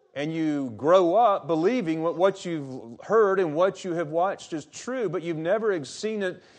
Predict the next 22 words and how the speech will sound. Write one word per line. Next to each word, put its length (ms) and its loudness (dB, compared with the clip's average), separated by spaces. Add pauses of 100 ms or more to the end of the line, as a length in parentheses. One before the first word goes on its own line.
(120)
in 140 -4
the 60 -2
Scriptures 540 0
explained, 720 -4
and 100 -6
so 120 -6
you 160 -4
just 180 -8
assume 560 -6
that. 220 0
And 80 -6
when 80 -8
someone 260 -6
challenges 440 -6
you, 40 -6
I 40 -2
remember 280 -6
in 80 -8
seminary 500 -10
one 200 -14
time, 260 -12 (1400)
um, 460 -10